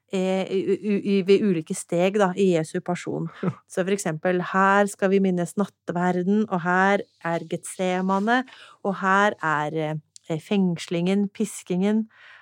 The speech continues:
Speaker 1: Her er det på vei til Golgata og korsbæringen, og her er vi på Golgata, her skjer selve korsfestelsen. Her skjer korsnedtagelsen, og her er graven. Og så skulle man da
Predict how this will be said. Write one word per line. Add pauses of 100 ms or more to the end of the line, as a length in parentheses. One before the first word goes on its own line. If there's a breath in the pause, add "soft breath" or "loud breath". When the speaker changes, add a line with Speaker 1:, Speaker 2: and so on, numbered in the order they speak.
(140 loud breath)
Speaker 1:
Her (140)
er
det
på
vei
til (100)
Golgata
og
korsbæringen,
og
her
er
vi
på
Golgata,
her
skjer
selve
korsfestelsen. (640 loud breath)
Her
skjer
korsnedtagelsen, (100)
og
her
er
graven.
Og
så
skulle
man
da